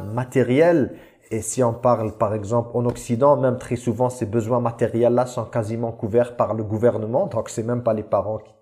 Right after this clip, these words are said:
qui, <laughs> qui doivent travailler si, tellement, tellement pour pouvoir nourrir leurs enfants, subhanallah. Donc, euh, après ça, le soir, la même chose. Peut-être à peine l'aider un peu dans, dans ses devoirs, si nécessaire, ou parfois lui payer un tuteur qui va faire cela.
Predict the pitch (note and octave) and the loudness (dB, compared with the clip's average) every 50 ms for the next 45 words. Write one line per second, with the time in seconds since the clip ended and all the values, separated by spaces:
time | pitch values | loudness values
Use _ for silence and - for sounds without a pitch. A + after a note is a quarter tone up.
0 | _ _ - - A2 - G#2+ G#2+ G#2 F#2+ - - - - A#2 G#2+ G2 G2 G2+ G#2+ | _ _ -12 -12 -12 -10 -10 -10 -10 -12 -12 -14 -10 -2 -2 0 0 0 -2 -2
1 | G#2+ - - - _ - - - - - - _ - B2+ A#2 A#2 A2+ A2+ A#2 A2+ | -6 -10 -14 -20 _ -20 -20 -20 -20 -20 -20 _ -2 0 0 0 0 -2 -2 -2
2 | A2 - - - - C3 A2+ A2+ A2+ A#2 A2 - - A#2+ - - - A2+ G2 F#2 | -2 -4 -6 -4 0 0 2 2 2 -2 -2 -2 -4 -8 -8 -6 -6 -8 -6 0
3 | G#2+ B2+ A#2+ - - A2+ A2 A2+ A2 G#2 A#2 A#2 G#2 A2 G#2+ G#2+ F#2 F#2 E2+ G2 | 4 4 4 4 2 -2 -4 -4 -2 -2 -2 -2 -2 -2 -2 -2 -2 -2 -4 -4
4 | F#2 - - D3 E3 E3 - - - - C3+ C#3 C#3 C#3 D#3+ G#3 C4+ - - - | -6 -2 0 -2 -2 -2 -4 -12 -8 -4 -2 0 0 2 2 2 2 0 -4 -12
5 | - - - - - - - _ _ - - G#2+ D#3 D#3+ E3+ E3 E3 - - C#3+ | -20 -20 -20 -20 -20 -20 -20 _ _ -8 2 6 6 6 6 6 0 2 4 8
6 | C#3 C3+ C3 A#2+ - B2+ - - - C#3+ - - F#3 F#3 F3+ F3 - F#3 F#3+ F#3+ | 8 8 8 6 4 0 -4 -4 -4 -2 4 4 4 4 4 0 2 4 4 4
7 | F#3 D#3+ D3 D3+ D#3 D3 D3 - D3+ A2 G2 - - - - A#2+ A#2+ B2 D3+ C#3+ | 6 4 0 2 0 -2 0 2 2 2 2 0 -6 -6 -4 -4 -2 0 0 0
8 | C3+ - - - - - A#2 A#2+ A#2+ B2 - - F3 F3+ F3+ D#3+ D3 C3 A#2+ - | 0 -2 -6 -16 -8 -2 0 0 0 0 -4 0 2 2 2 2 0 -4 -4 -6
9 | F2 G#2 G#2 G2+ F#2+ - - F#2+ F#2 - _ - A#2+ A#2+ B2 C#3+ C#3+ B2+ D3 D3 | -6 -8 -10 -10 -12 -12 -14 -16 -16 -16 _ -6 -2 2 4 4 4 6 4 2
10 | C#3+ - B2 B2+ B2+ - - C#3+ C3 A#2 A#2 A#2 A#2 A2+ A2 - G#2 G2 A2+ A2 | 2 2 0 -2 -2 -2 -2 0 0 2 2 2 2 0 -2 -4 0 0 0 0
11 | - - B2+ A#2 A2+ A#2+ A2 G2 A2+ C3+ C#3 C3+ A#2+ - - - - A2+ A2+ A2+ | 0 -2 -2 0 0 0 0 2 4 4 4 4 2 -6 -10 -10 -8 -6 -6 -6
12 | A2+ - A#2 G2+ - D3 E3 - F#3+ E3+ C#3 A#2+ - - B2 - - - - C#3+ | -4 -4 -6 -4 2 6 6 6 6 6 0 -2 0 0 0 0 0 -2 2 4
13 | C3+ C3 C3 B2+ B2 C3 B2+ C3 - C3 B2+ B2+ B2+ A#2 A#2+ - C3 A#2+ - D#3+ | 4 4 4 2 0 0 -2 0 0 2 4 4 4 2 0 -4 -8 -4 0 4
14 | D3 C#3+ D3 - - G#2 A2 G2+ - - G2+ - - - C#3 D3+ G3+ C4 D4 D4 | 4 4 2 0 -4 -2 -2 -2 -2 -4 -6 -6 -4 -2 0 2 2 2 0 0